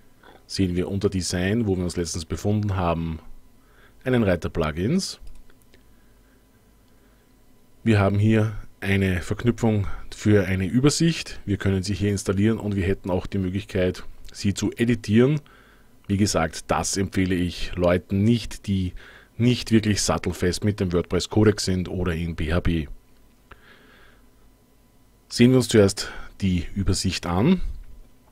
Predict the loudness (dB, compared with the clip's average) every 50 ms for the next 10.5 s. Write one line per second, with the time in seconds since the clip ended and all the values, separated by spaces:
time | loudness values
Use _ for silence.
0 | _ _ _ _ -20 -8 -6 -4 -2 0 2 2 4 4 2 0 -2 -6 -12 -14
1 | -14 -6 -2 0 2 2 2 2 0 -2 -8 -10 -8 -6 -4 -2 -2 -2 -2 -2
2 | -2 0 2 2 2 2 0 -2 -6 -8 -8 -10 -12 -12 -14 -16 -16 -18 -20 -20
3 | -20 -20 -20 -20 _ _ _ -20 -20 _ _ _ _ _ _ _ -20 _ _ _
4 | _ _ -20 -12 -8 -8 -6 -2 -2 0 0 0 0 0 0 0 -2 -2 -4 -4
5 | 0 2 4 4 4 4 2 -2 -8 -6 -4 -4 -4 -2 -2 -4 -4 -4 -2 -2
6 | -2 -2 -2 -2 -2 0 -2 -2 -6 -12 -20 -20 -20 -20 -20 -20 -20 -20 -20 -14
7 | -6 0 2 4 6 6 4 2 -2 -4 -6 -6 -4 -2 -2 -2 -2 0 2 2
8 | 2 2 2 -2 -8 -4 -2 0 0 0 0 0 2 4 4 4 2 0 -4 -8
9 | -6 -4 -4 -2 0 0 0 0 -2 -2 -4 -4 -4 -4 -6 -4 -4 -4 -2 -2
10 | -2 -2 0 0 0 0 0 0 -2